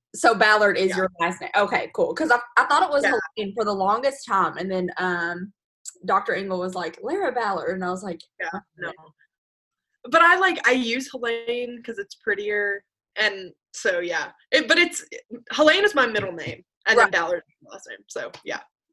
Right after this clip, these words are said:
Speaker 1: Cool. Um, so I'm gonna call you Lara Helene because
Speaker 2: Yes.
Speaker 1: I think it just flows, and I love that. So,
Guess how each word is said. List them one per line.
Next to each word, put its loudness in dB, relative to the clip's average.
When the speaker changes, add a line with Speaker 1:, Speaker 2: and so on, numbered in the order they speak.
Speaker 1:
Cool. 2
Um, 2
so 0
I'm 4
gonna -6
call 2
you -2
Lara 0
Helene -4
because -8
Speaker 2:
Yes. -14
Speaker 1:
I 4
think -4
it -8
just -10
flows, -8
and -14
I -8
love -8
that. -10
So, -4